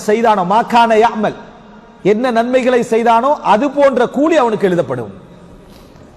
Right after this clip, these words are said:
அவர் முசாஃபிர், பிரயாணத்துல இருக்கிறாரு, ரெண்டு ரக்காத் தான் தொழுவாரு. சுருக்கி என்ன செய்வாரு? ரெண்டு ரக்காத் தான் தொழுவாரு. ஜமாத் அவருக்கு என்ன? வாஜிப் அல்ல. சுன்னத்து தொழுகைகள் அவர் தொழமாட்டாரு.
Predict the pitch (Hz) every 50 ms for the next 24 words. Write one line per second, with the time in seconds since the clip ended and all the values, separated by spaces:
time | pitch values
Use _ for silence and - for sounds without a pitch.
0 | - - - - 156 208 208 196 185 175 - 233 220 196 156 143 - - - -
1 | - - - - - - - - - - - - - 190 202 240 247 240 240 247
2 | 196 240 226 220 185 202 180 147 123 - - - - - - - - - - 170
3 | 196 208 226 202 190 208 180 214 208 190 175 156 139 113 104 - - - - -
4 | - - - - - - - - - - - - - - 185 202 190 208 214 196
5 | 170 165 190 190 185 156 131 - - 156 185 196 208 202 - 196 180 180 202 165
6 | 180 165 160 147 123 110 - - 131 131 180 196 220 233 233 226 233 208 214 202
7 | 170 202 196 190 165 131 - - - - - - - - - 170 196 214 208 180
8 | 196 226 190 - - - - - - - - - 185 220 214 190 151 131 - -
9 | - - - - - - - - - 208 208 240 247 190 226 175 214 220 220 208
10 | 214 208 202 233 240 240 - - - 170 202 202 196 202 208 220 214 208 202 -
11 | 208 208 214 214